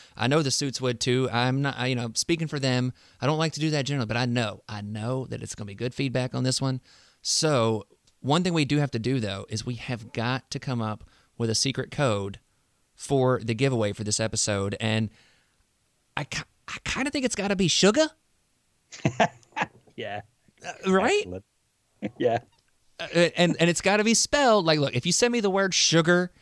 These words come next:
Speaker 1: I will not be upset, okay? You will get credit for sending me the word sugar, but look at the tactics card, "Pardon Me Sugar," and spell it like that, 'cause it's definitely sugar.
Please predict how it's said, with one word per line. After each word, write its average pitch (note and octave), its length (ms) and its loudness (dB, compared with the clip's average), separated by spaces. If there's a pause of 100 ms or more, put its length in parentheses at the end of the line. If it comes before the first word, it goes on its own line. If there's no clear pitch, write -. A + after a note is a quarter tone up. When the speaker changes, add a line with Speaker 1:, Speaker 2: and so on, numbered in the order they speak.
(340)
Speaker 1:
I D3 100 6
will C#3+ 140 8
not B2+ 340 4
be C3+ 140 6
upset, F#2 420 0 (300)
okay? A#2+ 440 0 (320)
You C3+ 140 0
will D3 120 4
get F3+ 180 2
credit D3+ 380 4
for D3 120 -4
sending C3+ 300 0
me C3+ 60 0
the C3+ 100 -2
word C3 200 -2
sugar, A2+ 600 0 (420)
but C#3 300 -4
look B2+ 320 2
at G3 100 2
the A3 80 2
tactics G#3 440 -2
card, G3+ 360 2
"Pardon F3+ 360 2
Me F#3 100 2
Sugar," D3 520 2 (460)
and C#3 160 4
spell E3 280 2
it E3 100 0
like D#3 220 -2
that, C3 260 0 (140)
'cause B2+ 140 -2
it's D3+ 200 2
definitely E3+ 520 2
sugar. D3 460 0